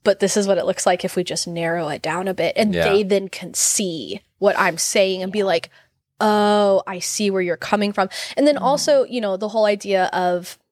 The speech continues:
Speaker 1: when we started, you know, we did a bunch of floral tattoos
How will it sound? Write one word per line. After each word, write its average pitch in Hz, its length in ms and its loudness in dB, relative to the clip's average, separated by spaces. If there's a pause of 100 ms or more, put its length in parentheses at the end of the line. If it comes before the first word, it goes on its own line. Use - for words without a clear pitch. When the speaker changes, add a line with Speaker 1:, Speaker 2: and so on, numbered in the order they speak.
(580)
Speaker 1:
when 208 140 2
we 190 80 4
started, 180 320 2
you 180 80 -4
know, 175 80 -4
we 175 140 0
did 180 120 -4
a 180 40 -4
bunch 170 200 -2
of 180 80 0
floral 175 300 2
tattoos 170 640 -2